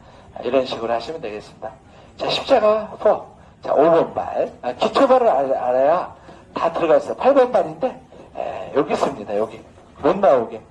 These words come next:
그래서 이렇게 꺾어가지고 이렇게 쓰시는 거야. 그래서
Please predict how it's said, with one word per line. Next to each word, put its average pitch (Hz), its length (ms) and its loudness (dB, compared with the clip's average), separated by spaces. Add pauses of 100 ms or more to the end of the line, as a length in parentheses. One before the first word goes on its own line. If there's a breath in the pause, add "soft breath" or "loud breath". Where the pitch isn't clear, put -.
(200)
그래서 143 420 0 (260 loud breath)
이렇게 143 240 -6
꺾어가지고 185 680 2
이렇게 190 360 2
쓰시는 110 420 -12
거야. 95 160 -12 (300)
그래서 127 260 0